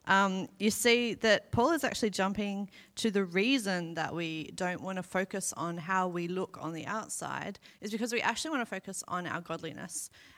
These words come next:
and what our hearts look like and how to live worshipping God. And, um, I think to the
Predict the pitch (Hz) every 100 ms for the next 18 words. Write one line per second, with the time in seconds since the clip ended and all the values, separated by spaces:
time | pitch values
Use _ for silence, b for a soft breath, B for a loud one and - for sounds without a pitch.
0 | - 190 196 196 220 - 175 175 - 269
1 | 269 - 190 - - - - - - B
2 | B B - 196 196 185 226 220 202 185
3 | 196 208 170 196 233 - - _ 185 202
4 | 196 202 190 175 175 170 160 175 - -
5 | 170 165 - - b b b 170 160 156
6 | - 214 226 269 233 _ - 254 214 196